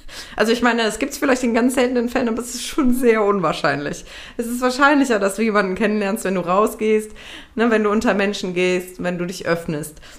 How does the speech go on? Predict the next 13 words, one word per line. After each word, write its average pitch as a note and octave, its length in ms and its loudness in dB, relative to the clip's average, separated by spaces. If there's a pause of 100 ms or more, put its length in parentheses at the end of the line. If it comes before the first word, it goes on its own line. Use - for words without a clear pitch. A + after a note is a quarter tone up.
(120)
Und F3+ 140 -6
genauso G3 320 2
ist G3 120 -4
das G3+ 140 -8
eben F#3+ 200 -2
auch G3 120 -2
mit G3 160 -6
diesen F#3 200 -6
großen F#3 500 -2 (580)
Träumen F#3 460 2
und E3+ 160 -6
Zielen. C#3 540 -4 (1200)
Ja. D3+ 360 -2